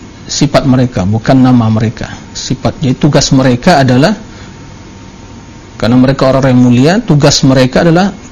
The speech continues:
katibin, ya, menulis. Apa yang ditulis?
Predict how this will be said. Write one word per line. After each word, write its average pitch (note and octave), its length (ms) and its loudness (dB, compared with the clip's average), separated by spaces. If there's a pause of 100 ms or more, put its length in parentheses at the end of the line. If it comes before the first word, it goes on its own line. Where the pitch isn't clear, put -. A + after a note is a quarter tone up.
(140)
katibin, D3+ 640 2 (480)
ya, - 160 -8 (320)
menulis. D3+ 720 2 (1300)
Apa F3+ 160 2
yang C#3 80 2
ditulis? B2+ 560 -2